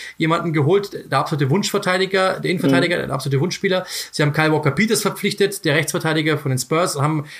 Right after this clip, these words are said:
Speaker 1: mit Højbjerg jemanden verloren, der natürlich schon schmerzen wird, der Kapitän, der dann am Ende abgesägt worden ist, weil er eben früh genug gesagt hat, er wolle den Club verlassen. Aber insgesamt eigentlich eine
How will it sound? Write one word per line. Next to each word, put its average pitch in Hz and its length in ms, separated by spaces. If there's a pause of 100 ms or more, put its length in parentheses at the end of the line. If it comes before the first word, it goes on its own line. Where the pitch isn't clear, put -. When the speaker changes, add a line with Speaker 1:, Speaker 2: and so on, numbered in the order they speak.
(120)
Speaker 1:
mit 139 120
Højbjerg 151 480
jemanden 147 300
verloren, 151 540
der 151 140
natürlich 151 240
schon 143 120
schmerzen 170 480
wird, 185 140
der - 80
Kapitän, 160 520
der 160 120
dann 143 100
am 135 140
Ende 135 200
abgesägt 151 460
worden 156 220
ist, 147 140
weil 135 100
er 127 80
eben 131 120
früh 160 220
genug 151 240
gesagt 131 260
hat, 135 160 (280)
er 123 120
wolle 143 160
den 135 120
Club 143 180
verlassen. 151 400 (560)
Aber 139 140
insgesamt 180 460 (200)
eigentlich 160 320
eine 160 120